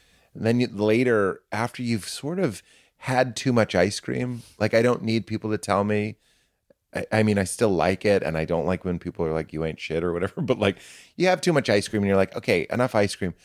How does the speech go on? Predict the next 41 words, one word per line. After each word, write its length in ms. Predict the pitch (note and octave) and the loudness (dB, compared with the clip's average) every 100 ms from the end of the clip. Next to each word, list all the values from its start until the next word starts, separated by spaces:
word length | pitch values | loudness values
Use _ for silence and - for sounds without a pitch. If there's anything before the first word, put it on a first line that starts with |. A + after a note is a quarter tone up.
| _ _ | _ _
Why 180 | B2 D#3 | 2 2
do 80 | |
you 60 | E3 | 0
keep 240 | - B2+ A2+ | -4 -6 -2
doing 300 | B2+ D#3+ A#2+ | 0 2 2
it? 180 | F2 | 0
You're 120 | G2 G#2+ | 0 -2
doing 300 | A2 D3 C#3+ | 0 0 0
it 140 | - | -4
because, 300 | - A2 F#2+ | -6 -6 0
like, 260 | G2 F2+ - | 0 0 -4
you 180 | A#2 - | -2 0
are 120 | G#2+ | 0
locked 640 | D2+ C#2+ G2+ G2+ - - - - | 0 -2 0 0 -2 -12 -20 -8
in. 480 | G2+ A#2 G2 - - - - _ | -2 0 -2 -6 -18 -20 -20 _
That's 160 | B2+ B2 | -2 0
the 100 | C3+ | 2
other 180 | C3 C3+ | 2 2
thing 180 | A#2+ G2+ | 2 4
I 100 | F#2 | 4
hate, 140 | G2 | 2
when 140 | F2+ | 0
people 220 | F2+ G2+ F#2 | -2 -2 -2
are 40 | |
doing 200 | F#2 F2 | -2 -4
comedy 400 | F2+ F#2 F2+ - | -2 0 0 -2
at 320 | - E2 E2 | -2 0 -2
the 140 | - D#2+ | -4 -4
audience 640 | D#2+ D#2+ E2 E2+ - - _ _ - | -2 -2 -6 -10 -14 -20 _ _ -10
instead 280 | G2 A2 | 0 2
of 100 | F#2+ | 2
realizing 480 | F2 G2+ G2 F#2+ F2+ | 2 4 4 4 0
that 60 | E2+ | -4
you're 80 | F2 | -4
supposed 240 | - F#2+ | -2 -2
to 40 | - | -2
be 40 | |
swimming 500 | E2 - F2+ F2 E2 D#2 | -6 0 2 2 2 2
with 240 | E2+ - | 2 0
the 120 | D#2+ | -2
audience, 460 | D#2 - - - | 0 -2 -2 -6